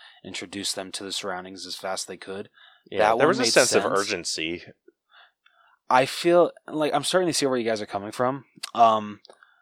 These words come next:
Speaker 1: I f-, maybe it's just me.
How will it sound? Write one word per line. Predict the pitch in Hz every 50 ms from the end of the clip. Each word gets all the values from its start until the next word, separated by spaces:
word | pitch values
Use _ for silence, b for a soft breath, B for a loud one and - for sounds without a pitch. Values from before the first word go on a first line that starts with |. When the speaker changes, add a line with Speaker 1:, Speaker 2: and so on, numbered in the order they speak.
| b b b b _ _ _ _ _ _ _ _
Speaker 1:
I | - - 123
f-, | 127 - - - - - - - - - - - - - - - 131 123 B B B B B B B B
maybe | - 131 139 147 147 156 156
it's | 139 -
just | - 127 -
me. | 131 127 120 107 -